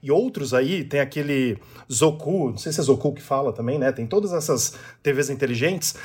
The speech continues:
O que que a Apple diz? Que ela não tem planos, não existe planos dentro da Apple de fazer uma Apple T V mais barata. Eu, particularmente, a gente já comentou até aqui nesse podcast sobre isso, né? Eu, particularmente, amo o sistema da Apple T V. Ele é extremamente rápido,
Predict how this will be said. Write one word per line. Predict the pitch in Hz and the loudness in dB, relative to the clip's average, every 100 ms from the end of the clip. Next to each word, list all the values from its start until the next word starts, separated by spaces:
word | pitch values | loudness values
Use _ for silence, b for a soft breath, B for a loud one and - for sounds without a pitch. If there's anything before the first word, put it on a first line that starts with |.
| B B | B B
O | |
que | - | -6
que | 175 220 | 0 0
a | |
Apple | 208 208 185 | 2 2 0
diz? | 135 131 | -2 -2
Que | 185 | 0
ela | 190 | 0
não | 185 214 269 | 2 2 2
tem | 233 247 | -2 -4
planos, | - 151 160 185 - - | 0 2 2 -2 -10 -4
não | 127 185 | 0 2
existe | 175 - | 0 -4
planos | - 147 135 151 - | -4 0 0 0 -2
dentro | 131 135 139 | -2 -2 -2
da | 120 127 | 0 0
Apple | 135 143 | 0 -4
de | 165 | -4
fazer | - 214 131 156 185 B B B | 0 0 0 -4 -4 B B B
uma | 160 | 2
Apple | 160 | 2
T | - | -2
V | 151 | -4
mais | 147 143 | -2 0
barata. | 147 110 92 - - - B B B - | 0 0 -4 -14 -20 -20 B B B 0
Eu, | 180 | 2
particularmente, | 262 226 233 - 160 135 175 - | 2 0 0 0 0 0 -2 -4
a | 127 | -4
gente | 156 | -2
já | 170 | -2
comentou | 160 175 160 160 | 0 -2 -2 0
até | 190 180 | 0 0
aqui | 156 151 156 156 B 135 | -4 -2 -4 -4 B -6
nesse | 131 | -4
podcast | 139 123 139 139 - | -2 0 0 0 -2
sobre | 139 123 120 | -2 0 0
isso, | 156 160 160 B B B | 0 0 -4 B B B
né? | 139 139 | -4 2
Eu, | 175 | 2
particularmente, | 202 208 226 - 208 165 175 196 202 - _ | 2 0 0 0 0 0 -2 -4 -8 -10 _
amo | 196 208 202 156 120 104 | 2 4 4 0 -6 -4
o | 151 | -4
sistema | 156 156 139 | -2 -2 2
da | 139 | 2
Apple | 139 135 | 2 -2
T | 135 | -2
V. | 117 104 - B B | -2 -2 -4 B B
Ele | 147 165 190 208 | -2 0 0 0
é | 180 - - | 0 -2 -2
extremamente | 196 - - 220 262 240 185 185 | -2 -2 -2 -2 0 -2 -2 -6
rápido, | 165 127 131 139 135 | 2 4 4 2 -4